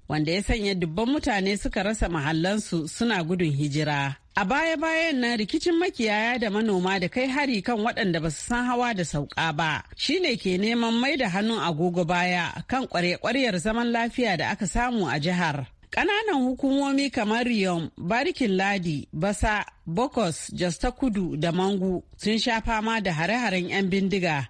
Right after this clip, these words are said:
wanda rahotanni ke cewa akalla ƙauyuka fiye da sittin ne 'yan bindigan suka mamaye. A rikici na baya-bayan nan da ya shafi wasu ƙauyuka da rigage a ƙaramar hukumar Mangu, wanda a baya ke zaune lafiya, an samu asarar rayuka da ɓarnata dukiyoyi masu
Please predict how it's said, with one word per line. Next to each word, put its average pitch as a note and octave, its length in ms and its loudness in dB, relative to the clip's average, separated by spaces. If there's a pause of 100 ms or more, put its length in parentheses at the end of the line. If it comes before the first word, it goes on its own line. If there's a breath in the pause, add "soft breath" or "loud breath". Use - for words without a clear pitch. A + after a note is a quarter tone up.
(120)
wanda E3+ 260 2
rahotanni F3+ 640 2
ke G3+ 220 0
cewa G3 400 0
akalla C4 400 0
ƙauyuka A#3 540 0
fiye A#3+ 200 0
da C4 140 0
sittin B3 460 -2
ne G3 160 2
'yan A3 200 0
bindigan A3+ 460 0
suka - 260 -4
mamaye. D3+ 680 0 (380)
A F#3+ 100 2
rikici F4+ 420 0
na F4+ 120 2
baya-bayan E4+ 640 0
nan B3+ 180 0
da A3+ 80 0
ya B3+ 100 2
shafi A3 320 0
wasu C#4 320 -2
ƙauyuka D4 540 0
da F3+ 140 0
rigage A3 500 0
a F3 60 -2
ƙaramar G#3+ 380 0
hukumar A3 500 0
Mangu, F3 560 0 (140)
wanda F#3+ 380 2
a F3+ 40 -2
baya C#4+ 320 0
ke G#3+ 180 0
zaune F#3 320 2
lafiya, G#3 600 0
an D#4 180 -2
samu A#3 300 0
asarar G#3+ 500 0
rayuka A3 540 0
da - 80 -6
ɓarnata A#3+ 480 0
dukiyoyi A3 720 0
masu F3 260 -2